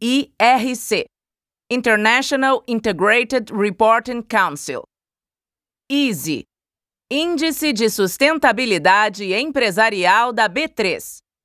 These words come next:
sasb. Sustainability Accounting Standards Board. S B T I.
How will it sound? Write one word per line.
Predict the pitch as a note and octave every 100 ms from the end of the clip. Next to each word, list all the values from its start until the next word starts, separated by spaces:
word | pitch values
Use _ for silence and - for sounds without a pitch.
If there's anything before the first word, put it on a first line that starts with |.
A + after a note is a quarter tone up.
| _ _ _ _ _ _ _ _
sasb. | - - B3 F#3 C3 C#3+ C3 - _ _ _ _ _ _
Sustainability | - B3+ B3+ - D#4+ D#4+ D4 G3 G#3 A3 A3 A3+
Accounting | G3 - G3+ G#3 G#3+ A3 G3+
Standards | F#3+ - A#3+ A#3+ A#3+ A#3 G#3 -
Board. | - D3+ G3+ D#3 A#2+ - _ _ _ _ _ _ _ _ _ _ _ _
S | C4+ D#4 - G#3+
B | C#4 D4+
T | D4
I. | B3+ E3